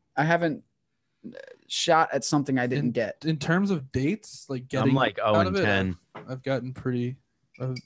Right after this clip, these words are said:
Speaker 2: pretty good.
Speaker 1: I can get most dates, you know. I, but I'm saying more so, like, successful dates. Like, I've had, I've, I've, I'm usually, I'm, I know when to be successful. So then you, you
Speaker 2: Yeah.
Speaker 1: get what I'm saying? Like, I don't,
Speaker 2: Yeah.
Speaker 1: I don't,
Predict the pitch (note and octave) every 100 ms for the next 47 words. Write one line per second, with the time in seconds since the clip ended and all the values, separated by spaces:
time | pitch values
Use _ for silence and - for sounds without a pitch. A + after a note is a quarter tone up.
0 | _ - C#3+ B2 A#2 A2 - _ - A#3+
1 | E4 C#4+ E3 G3 G3+ D#3+ D#3+ - - -
2 | _ - _ _ _ _ _ _ _ D3+
3 | C#3+ D3+ D#3+ _ _ _ _ _ - D3+
4 | - - - G3 - - C#3 F3+ F3+ F#3+
5 | G#3 F3+ F3 E3+ - E3 D3 C3+ - -
6 | B2+ D3 D3 F3+ E3 E3+ D#3+ E3 C3 C#3
7 | C3+ - C3+ C3 - C#3 C3 - - C3
8 | B2+ A2 C#3+ C#3 B2+ A2+ - - B2 A#2
9 | G#2+ G#2+ - B2 C#3+ D#3+ D#3+ D3+ C#3+ C#3
10 | B2+ A#2 - - A#2+ B2 - A2+ - G2
11 | - D3 C#3+ E3+ - C3+ A2 A2 G#2+ C3
12 | C3+ C3 D3 D3+ E3 E3 D#3+ D3 D3 C#3+
13 | C#3+ C3+ B2 D3 D3+ - D3+ E3 D3+